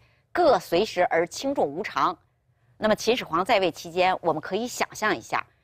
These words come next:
他应该首先制定有标准的钱板，官方模板的钱文钱形应该非常规范。现在我们从垃圾堆里翻出来这些钱模啊，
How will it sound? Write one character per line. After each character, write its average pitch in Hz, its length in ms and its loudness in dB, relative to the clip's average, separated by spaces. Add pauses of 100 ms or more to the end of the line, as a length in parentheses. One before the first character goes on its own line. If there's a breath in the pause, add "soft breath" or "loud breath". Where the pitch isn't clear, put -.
(380)
他 269 200 4
应 330 400 6
该 285 200 4
首 - 320 0
先 220 240 0
制 285 220 0
定 185 180 0
有 139 140 0 (100)
标 214 220 4
准 160 160 -4
的 131 80 -10
钱 - 300 -6
板， - 120 0 (1000)
官 392 260 6
方 302 180 4
模 226 200 6
板 175 200 0
的 135 100 -6
钱 175 460 2
文 180 220 2
钱 160 340 -2
形 156 260 -2 (180)
应 202 140 -2
该 185 120 2
非 302 220 -2
常 240 180 -8
规 339 260 0
范。 - 240 2 (1080)
现 415 160 4
在 370 120 8
我 254 100 8
们 262 140 2
从 277 180 0
垃 302 160 4
圾 302 120 0
堆 311 120 2
里 202 140 2
翻 240 240 2
出 247 100 -4
来 180 120 4
这 226 120 2
些 180 160 -2
钱 143 240 -6
模 147 140 -4
啊， 117 240 0